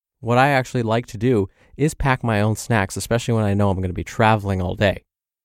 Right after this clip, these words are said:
In the States, the Transportation Authority lets you carry food through security. It's just the liquids that you have to be careful of.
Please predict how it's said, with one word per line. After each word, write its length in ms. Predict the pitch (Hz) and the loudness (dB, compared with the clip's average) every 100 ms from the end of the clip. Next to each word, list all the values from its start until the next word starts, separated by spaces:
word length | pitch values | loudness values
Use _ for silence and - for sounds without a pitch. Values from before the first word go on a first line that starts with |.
| _ _ - | _ _ -2
In 140 | 196 | 0
the 60 | 170 | -2
States, 580 | - 101 101 - - - _ - | 0 2 2 0 -12 -16 _ -14
the 60 | 117 | 0
Transportation 600 | 151 139 - 180 190 143 | 0 2 0 0 2 2
Authority 440 | 113 117 107 107 | 2 2 4 4
lets 260 | 107 143 - | 2 0 -2
you 60 | 139 | -6
carry 400 | - 113 107 104 | 0 2 4 0
food 440 | - 156 131 107 | 0 4 6 4
through 140 | - | 0
security. 600 | 107 110 - 151 95 58 - _ | -2 -2 2 2 0 -8 -14 _
It's 140 | - - | -2 0
just 160 | 127 | 0
the 100 | 113 | 0
liquids 540 | 104 120 156 120 104 - | 2 2 2 4 2 2
that 100 | - | 0
you 80 | 95 | -2
have 80 | |
to 80 | - | -2
be 100 | - | -6
careful 460 | - 127 120 - - | 0 0 2 -2 -6
of. 140 | - | -8